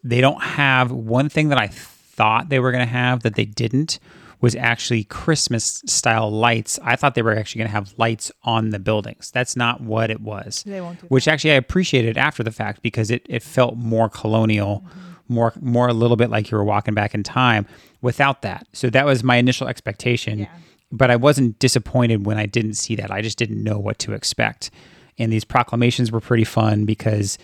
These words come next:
Speaker 1: they would be, you know, reading whatever the proclamation is, and they would lead, like, three cheers, you know, and
Speaker 2: Mm-hmm.
Speaker 1: they'd, you know, hip,
Speaker 2: Say
Speaker 1: hip,
Speaker 2: huzzah.
Speaker 1: huzzah. So everybody said, like, our oldest, you'll hear him. He's, like, saying, "Huzzah."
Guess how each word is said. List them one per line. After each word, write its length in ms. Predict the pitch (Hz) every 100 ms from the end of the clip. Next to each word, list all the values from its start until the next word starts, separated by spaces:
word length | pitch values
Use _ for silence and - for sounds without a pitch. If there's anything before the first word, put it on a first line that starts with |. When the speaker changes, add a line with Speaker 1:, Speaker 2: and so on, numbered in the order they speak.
| - - _ -
Speaker 1:
they 140 | 113
would 160 | 110 104
be, 260 | 113 110 117 - _
you 160 | 131 110
know, 100 | 104
reading 300 | 107 120 113
whatever 240 | 117 113
the 60 | 110
proclamation 600 | - 110 117 110 - 107
is, 220 | 107 107
and 180 | 113 107
they 80 | 104
would 120 | 107
lead, 360 | 107 107 107 117
like, 160 | 113 -
three 200 | - 120
cheers, 520 | - 113 98 98 -
you 60 |
know, 180 | 104 101
and 100 | 101
Speaker 2:
Mm-hmm. 280 | 107 104 190
Speaker 1:
they'd, 60 | 151
you 120 | 107
know, 40 |
hip, 100 | 107
Speaker 2:
Say 60 | 185
Speaker 1:
hip, 180 | 127 117
Speaker 2:
huzzah. 340 | - - 196 196
Speaker 1:
huzzah. 540 | 123 123 117 113 107 101
So 80 |
everybody 260 | 127 123 120
said, 200 | - 123
like, 160 | 117 113
our 100 | 127
oldest, 320 | 123 110 -
you'll 100 | 123
hear 220 | 123 123
him. 140 | 110 117
He's, 140 | 139
like, 160 | 143 -
saying, 220 | 147 135
"Huzzah." 760 | 180 226 226 226 220 208 160